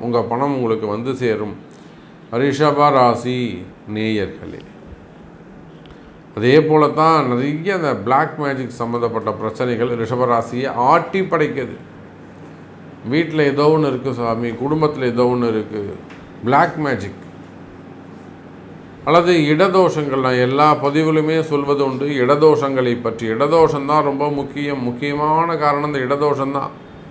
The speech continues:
காரணம் என்னன்னு கேட்டிங்கன்னா, ஒரு வீடு அவனை வாழ விடாது.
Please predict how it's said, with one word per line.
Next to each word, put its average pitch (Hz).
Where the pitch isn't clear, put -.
காரணம் 165
என்னன்னு 151
கேட்டிங்கன்னா, 147
ஒரு 135
வீடு 175
அவனை 123
வாழ 143
விடாது. 143